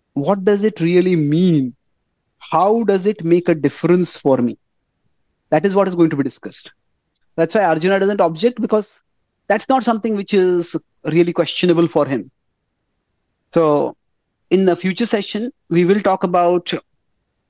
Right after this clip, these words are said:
uh, various conceptions of our, of the human person. We'll talk about, uh, the idea that is there nothing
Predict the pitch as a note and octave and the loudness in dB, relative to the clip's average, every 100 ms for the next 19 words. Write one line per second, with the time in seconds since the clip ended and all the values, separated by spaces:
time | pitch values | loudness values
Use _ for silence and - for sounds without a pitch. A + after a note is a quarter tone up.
0 | _ _ _ _ _ _ _ _ - C3+ | _ _ _ _ _ _ _ _ -6 -2
1 | B2+ B2+ C#3 E3 F3 - D#3 D3+ E3+ - | -2 0 2 2 2 0 -2 0 -4 -4
2 | - - F3 D3+ C3 - - _ - C3+ | -6 0 0 0 -2 -6 -20 _ -2 2
3 | C3 C3 C3+ C#3 C#3 B2 B2+ B2 C3 C#3 | 2 -2 -2 0 2 0 -4 -8 -6 -4
4 | C#3 D#3+ D3+ D3+ C#3 - C#3 - _ _ | 2 2 2 0 -2 -4 -6 -8 _ _
5 | _ _ _ _ _ - C#3 D3+ D3 C#3+ | _ _ _ _ _ -10 -2 -2 -2 0
6 | C#3 C3+ C3+ C#3 - B2+ - - _ _ | 2 2 0 -4 -4 -4 -6 -16 _ _
7 | _ _ _ _ _ - C#3+ D#3+ E3 E3 | _ _ _ _ _ -2 2 4 2 2
8 | D#3 - - E3+ G#3+ A3+ G#3 G3 - A#3 | 0 -4 -8 -4 0 0 0 -4 -2 -2
9 | G#3+ | -2